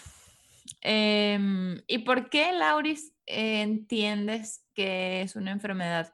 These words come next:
tan mortal? Si tenemos tecnología, tenemos opciones de tratamiento, em,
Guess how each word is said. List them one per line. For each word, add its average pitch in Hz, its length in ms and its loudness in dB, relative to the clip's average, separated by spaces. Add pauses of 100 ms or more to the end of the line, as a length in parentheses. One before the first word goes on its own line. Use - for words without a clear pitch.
tan 180 380 0
mortal? 160 680 -4 (320)
Si 214 400 0
tenemos 196 800 0
tecnología, 208 840 2
tenemos 165 640 -6
opciones 170 440 -6
de 175 80 -2
tratamiento, 214 840 -2 (460)
em, 165 1200 -2